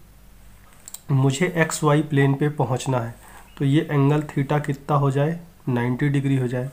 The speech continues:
तो theta की वैल्यू क्या होगी एक्स वाई प्लेन के लिए? नाइंटी डिग्री।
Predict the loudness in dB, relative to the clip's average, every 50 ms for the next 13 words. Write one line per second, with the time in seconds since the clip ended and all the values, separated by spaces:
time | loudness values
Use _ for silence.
0 | -12 -14 -14 -10 -6 -6 -4 0 2 0 0 2 0 0 0 0 2 2 2 2
1 | 0 0 0 0 0 0 0 -2 0 0 -2 -2 -4 -10 -20 -20 -20 -20 -6 -2
2 | 0 0 0 -2 -4 -2 0 2 2 2 0 0 0 2 2 2 0 0 0 0
3 | 2 2 0 0 0 -2 0 0 -2 -2 -2 -2 -4 -4 -4 -4 -6 -6